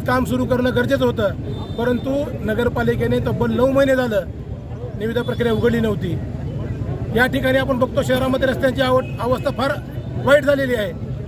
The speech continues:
अनेक लोक या ठिकाणी अपघात झालेत, जायबंदी झालेत, एक युवकाचा मृत्यू देखील या खड्ड्यामध्ये पडून झालेला आहे.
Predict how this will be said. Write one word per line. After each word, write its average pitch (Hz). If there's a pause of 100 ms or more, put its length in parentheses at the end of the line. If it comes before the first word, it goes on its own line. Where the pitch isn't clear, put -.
(100)
अनेक 262
लोक 254
या 240
ठिकाणी 247
अपघात 247
झालेत, 240 (100)
जायबंदी 240
झालेत, 247 (420)
एक 254
युवकाचा 262
मृत्यू 254
देखील 277
या 262
खड्ड्यामध्ये 247
पडून 240
झालेला 220
आहे. 190